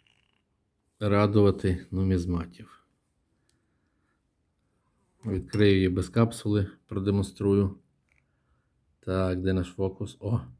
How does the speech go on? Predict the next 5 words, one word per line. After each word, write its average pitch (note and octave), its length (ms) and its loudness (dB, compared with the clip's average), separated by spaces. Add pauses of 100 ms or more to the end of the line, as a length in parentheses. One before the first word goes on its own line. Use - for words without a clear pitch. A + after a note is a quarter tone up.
(1900)
Яке A2 260 -8
сочне G2+ 400 -4
зображення. F2+ 760 -4 (3250)
Монета G2 540 -6
прям F2+ 460 -6